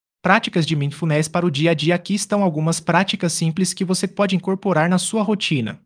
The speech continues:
Um. Respiração consciente. Reserve alguns minutos para se concentrar apenas na sua respiração.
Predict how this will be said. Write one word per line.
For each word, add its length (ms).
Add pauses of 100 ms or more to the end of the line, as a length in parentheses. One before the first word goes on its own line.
(100)
Um. 200 (420)
Respiração 560
consciente. 680
Reserve 400
alguns 380
minutos 460
para 180
se 160
concentrar 540
apenas 360
na 120
sua 200
respiração. 760